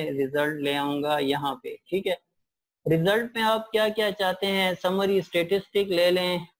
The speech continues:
largest smallest value भी ले सकते हैं। ठीक है, Confidence interval भी ले सकते हैं, largest स्मॉलेस्ट value भी ले सकते हैं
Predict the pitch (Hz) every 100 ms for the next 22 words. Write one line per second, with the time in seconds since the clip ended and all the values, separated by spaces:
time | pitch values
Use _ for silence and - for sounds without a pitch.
0 | 170 156 143 147 143 147 151 _ _ _
1 | 156 147 151 190 - 185 185 190 185 170
2 | 170 165 165 165 165 160 160 196 170 160
3 | _ _ - 165 170 190 180 185 180 170
4 | 156 151 170 185 196 185 175 170 165 160
5 | 156 160 160 151 143 139 143 170 180 -
6 | _ _ _ _ _ 147 143 147 190 -
7 | 170 170 175 165 160 156 160 151 - 147
8 | 143